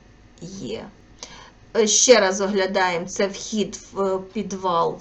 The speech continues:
з цього боку, і ми бу-, побачимо ще один вхід,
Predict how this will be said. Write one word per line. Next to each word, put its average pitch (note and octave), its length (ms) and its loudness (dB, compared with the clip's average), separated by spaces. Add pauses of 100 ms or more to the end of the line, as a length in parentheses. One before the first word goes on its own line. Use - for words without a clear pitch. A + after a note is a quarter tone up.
(160)
з - 80 -12
цього G3 640 0
боку, C4 540 2
і G#3+ 260 -2
ми A3 180 0
бу-, F#3 220 -8
побачимо G#3 680 -4
ще G3 300 -4
один F#3+ 280 -4
вхід, A#3+ 360 -6